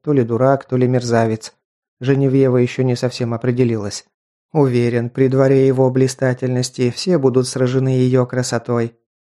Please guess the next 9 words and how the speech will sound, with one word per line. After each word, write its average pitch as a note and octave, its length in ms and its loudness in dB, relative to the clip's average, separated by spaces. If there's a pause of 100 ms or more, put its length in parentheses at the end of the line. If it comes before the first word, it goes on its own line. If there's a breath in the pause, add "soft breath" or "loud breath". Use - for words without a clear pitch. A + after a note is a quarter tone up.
(760)
Моя C3 340 0
дочь C3+ 300 -2
еще B2+ 300 -4
слишком C3+ 480 -2
молода, C#3 440 -2
чтобы B2 320 -2
думать A#2 340 -2
об A#2+ 140 -2
этом. A#2 260 -4